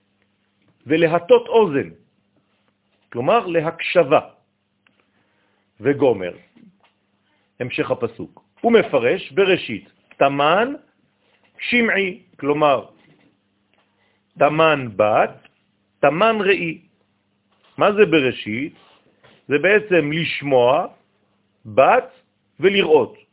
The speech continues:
ראשי תיבות שנמצאות, נמצאים בתוך המילה בראשית.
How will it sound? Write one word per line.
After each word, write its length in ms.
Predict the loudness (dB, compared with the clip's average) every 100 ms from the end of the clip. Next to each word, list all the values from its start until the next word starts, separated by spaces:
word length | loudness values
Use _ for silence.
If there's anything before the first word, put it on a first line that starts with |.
| _ _ _ _ _ _ _ -14
ראשי 260 | -10 -2 -2 0
תיבות 560 | -2 2 2 2 -12 _ _ _ _ _ _ _ _ _
שנמצאות, 1120 | -6 0 0 0 -4 -4 0 4 6 4 0
נמצאים 540 | -6 -6 -2 0 0 0
בתוך 360 | 0 0 0
המילה 360 | 0 0 2 2
בראשית. 720 | 2 -2 -4 -6 -12 -16 _